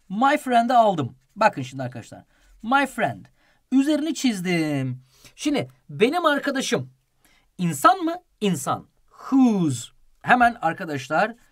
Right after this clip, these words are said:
whose'u yerleştirdim. Bir sahiplik var burada değil mi? Bakın my friend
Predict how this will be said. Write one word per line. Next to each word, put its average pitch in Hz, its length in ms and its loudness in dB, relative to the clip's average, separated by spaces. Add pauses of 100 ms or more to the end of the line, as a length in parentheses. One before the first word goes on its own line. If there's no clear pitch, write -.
(120)
whose'u 196 400 -6
yerleştirdim. 214 800 -6 (340)
Bir 285 200 -2
sahiplik 269 600 0
var 180 200 4
burada 147 200 -2
değil 262 120 -2
mi? 311 160 -4 (220)
Bakın 127 280 -6 (220)
my 254 240 2
friend 262 380 2